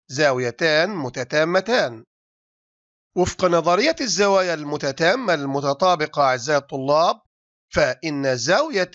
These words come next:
إكس زد واي وزاوية في زد دبليو زاويتان متطابقتان. يمكنك ملاحظة ذلك أيضًا بكل سهولة.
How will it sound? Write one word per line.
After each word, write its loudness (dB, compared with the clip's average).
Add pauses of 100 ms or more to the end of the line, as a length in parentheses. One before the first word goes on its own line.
إكس -2
زد -2
واي 2
وزاوية 0
في -4
زد -8
دبليو 0 (320)
زاويتان 0
متطابقتان. -2 (420)
يمكنك -4
ملاحظة -2
ذلك 0
أيضًا 0
بكل -6
سهولة. -6